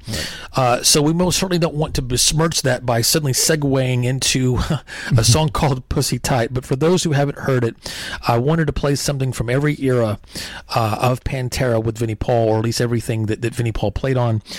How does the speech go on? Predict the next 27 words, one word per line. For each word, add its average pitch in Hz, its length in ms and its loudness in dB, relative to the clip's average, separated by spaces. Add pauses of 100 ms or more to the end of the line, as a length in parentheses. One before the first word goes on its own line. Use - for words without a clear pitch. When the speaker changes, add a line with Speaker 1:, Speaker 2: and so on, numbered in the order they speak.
(320)
Speaker 2:
And 110 240 0
so 123 200 0
I 120 80 2
thought 117 160 0
this 110 180 -2
would 117 80 0
be 110 120 -2
something 107 380 -2
that 104 100 -2
would 107 160 -2
also 113 260 0
be 104 140 -2
a 104 40 0
little 101 180 0
bit 104 200 -4
unique, 101 480 0
um, 92 400 0
if - 240 -2
not 107 500 -2
entirely, 107 460 0 (600)
<laughs> - 600 -10
probably 151 220 2
not 131 180 2
his 117 140 0
first - 260 -2
choice. 98 320 -2
So 110 280 0